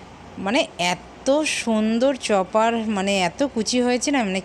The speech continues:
কি বলবো আর। আর একটু স্বাদ অনুযায়ী নুন দিয়ে দিলাম, আর একটু সামান্য চিনি দিয়ে দিলাম। এবার ভালো করে অল্প আঁচ দিয়ে নেড়ে নেড়ে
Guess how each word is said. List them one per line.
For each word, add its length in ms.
কি 160
বলবো 440
আর। 180
আর 140
একটু 280
স্বাদ 320
অনুযায়ী 340
নুন 280
দিয়ে 140
দিলাম, 420
আর 100
একটু 360
সামান্য 540
চিনি 340
দিয়ে 160
দিলাম। 300
এবার 240
ভালো 560
করে 360
অল্প 580
আঁচ 200
দিয়ে 280
নেড়ে 340
নেড়ে 300